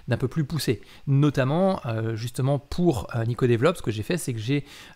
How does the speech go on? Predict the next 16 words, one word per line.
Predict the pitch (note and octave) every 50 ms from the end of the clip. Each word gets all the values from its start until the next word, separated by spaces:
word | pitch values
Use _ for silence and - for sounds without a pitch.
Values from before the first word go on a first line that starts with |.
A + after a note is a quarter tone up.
| -
euh, | A#2+ A#2 A2
créé | A2 - - D#3+ D#3+ - -
un | - D3
repo | C#3 D3 C3+ - D#3+ E3 E3 - - -
officiel, | A3+ G3+ - E3 - - F#3 G3 F#3+ C3+ - - -
euh, | B2+ A#2 A#2
pour | A2 - C3 C3
le | B2+
coup, | B2 - E3 F3+ E3+
donc | C3+ B2 A2
c'est, | - - D3+ D3 C3
euh, | A2+
pub | - - D#3+ D3 C3
dev | B2 D3 D3+ C3+
slash | B2 - - C#3+ C#3 - -
publisher, | - D#3+ C#3+ C#3+ C3 - C#3+ D3